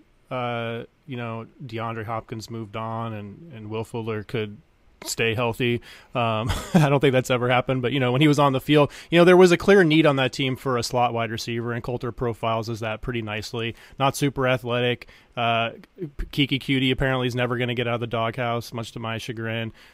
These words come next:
Uh, they did sign, sign Randall Cobb, obviously slots in there perfectly. So like Ryan said, I think you have to, you're, you're gonna have to wait on him no matter what. So I'm willing to stay in that stash category as well, just to see what happens. You know, if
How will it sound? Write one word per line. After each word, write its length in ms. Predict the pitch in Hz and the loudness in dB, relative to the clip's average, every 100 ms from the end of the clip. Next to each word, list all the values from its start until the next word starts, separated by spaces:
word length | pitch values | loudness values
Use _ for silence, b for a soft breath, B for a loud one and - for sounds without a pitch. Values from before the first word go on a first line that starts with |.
| b | b
Uh, 140 | 120 113 | -6 -4
they 80 | 117 | -2
did 160 | 120 | -2
sign, 260 | - 127 120 | 0 0 0
sign 220 | 135 127 | -2 -2
Randall 260 | 127 127 123 | -2 -2 -2
Cobb, 300 | 131 120 117 | 0 0 0
obviously 400 | 113 117 - 120 | -2 -4 -4 -6
slots 320 | - 110 - | -4 -4 -4
in 120 | 123 | -6
there 160 | 117 113 | -6 -6
perfectly. 420 | 127 120 120 117 | -6 -6 -6 -8
So 120 | 113 | -2
like 140 | 139 135 | 0 2
Ryan 260 | 131 127 | 0 0
said, 180 | 120 123 | -2 -2
I 60 | 117 | -2
think 220 | 123 117 | -6 -6
you 80 | 117 | -4
have 220 | 117 - | -4 -6
to, 220 | 123 113 B B B B _ | -6 -6 B B B B _
you're, 140 | - 151 | -2 4
you're 220 | 180 190 | 6 8
gonna 160 | 190 | 10
have 80 | 170 | 10
to 80 | 156 | 8
wait 180 | 143 147 | 6 6
on 100 | 143 | 4
him 140 | 139 | 2
no 140 | 135 131 | 0 2
matter 280 | 123 120 | 0 0
what. 320 | 117 110 107 - | -2 -4 -6 -2
So 180 | 131 | 0
I'm 180 | 127 180 | 4 6
willing 300 | 175 175 175 | 6 6 6
to 80 | 151 | 2
stay 440 | - 143 139 135 | 0 2 4 2
in 80 | 131 | 0
that 280 | 131 127 - | 0 -4 -6
stash 420 | - 135 127 127 | -6 0 0 0
category 680 | - 127 127 123 123 123 120 | -2 -2 -2 -2 -2 0 -2
as 160 | 113 117 | -6 -4
well, 260 | 117 120 | -4 -2
just 200 | 120 123 | -4 -6
to 60 | 120 | -8
see 200 | - 117 | -6 -6
what 180 | 113 92 | -6 -6
happens. 520 | 120 120 139 131 123 | -4 -2 -4 -4 -6
You 80 | 117 | -6
know, 240 | 117 117 | -6 -6
if 180 | 107 | -8